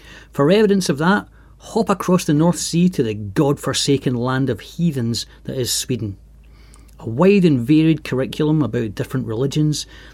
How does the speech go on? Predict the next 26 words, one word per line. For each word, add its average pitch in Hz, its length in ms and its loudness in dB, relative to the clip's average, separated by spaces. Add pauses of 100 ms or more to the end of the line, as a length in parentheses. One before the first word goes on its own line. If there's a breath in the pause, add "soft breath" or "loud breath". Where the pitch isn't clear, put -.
their 117 120 -2
philosophies 127 840 -2
and 98 120 -6
traditions - 600 -4 (280 soft breath)
is - 140 -8
mandatory 139 800 0 (280 soft breath)
throughout 160 400 2
the 131 80 -4
school 127 320 -2
life. 101 340 -8 (880 loud breath)
A 117 60 -8
Swedish 175 400 2
child 165 420 2
will 117 120 0
know 143 280 4
more 160 320 4
about 143 300 0
Christianity 139 800 -4 (280 soft breath)
than 113 120 -6
a 104 40 -8
Scottish - 520 -2
child 131 400 -2
whose - 220 -8
parents 117 420 -8
aren't 113 200 -10
Christians. - 560 -14